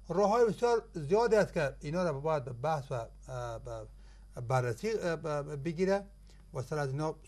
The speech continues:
صحبت صورت بگیره تا اینکه ما بتانیم به اصل مشکل خود بپردازیم، با راه حل پیدا بکنیم و راه حل هم پیدا می‌شه.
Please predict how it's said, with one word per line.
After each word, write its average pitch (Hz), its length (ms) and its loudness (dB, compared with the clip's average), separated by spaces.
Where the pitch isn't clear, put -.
صحبت 151 340 -2
صورت 196 220 -2
بگیره 165 340 -6
تا 139 140 -6
اینکه 151 200 -4
ما 143 160 -2
بتانیم 185 460 0
به 131 200 -4
اصل 156 360 -4
مشکل 131 400 -6
خود 117 260 -12
بپردازیم، 160 640 -6
با 120 100 -6
راه 131 200 -2
حل 147 260 -6
پیدا 139 360 -4
بکنیم 156 180 -6
و 156 60 -4
راه 170 120 -2
حل 180 180 -6
هم 185 140 -6
پیدا 156 320 -4
می‌شه. 113 280 -10